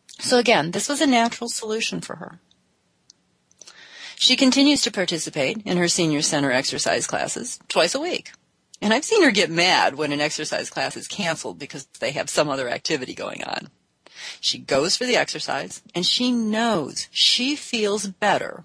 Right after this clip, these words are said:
when she participates in this class. She knows she feels more alert, she feels sharper, and she knows that her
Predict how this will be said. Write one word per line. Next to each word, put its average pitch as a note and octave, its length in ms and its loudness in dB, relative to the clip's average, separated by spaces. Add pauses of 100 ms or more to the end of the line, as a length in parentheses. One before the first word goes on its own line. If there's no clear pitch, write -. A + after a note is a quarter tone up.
(120)
when F#3 140 -2
she G#3+ 160 2
participates E3+ 720 -6
in F3+ 80 -4
this F#3 160 -4
class. G#3 520 -6 (360)
She - 220 6
knows A3+ 300 4
she C4+ 180 0
feels F3+ 400 -2
more C#3+ 160 -2
alert, E3 480 -2 (100)
she - 240 -2
feels E3+ 380 -2
sharper, A#3 540 2 (1200)
and G#3+ 420 2
she - 300 2
knows G#3 460 2
that G#3 140 0
her G3 140 -8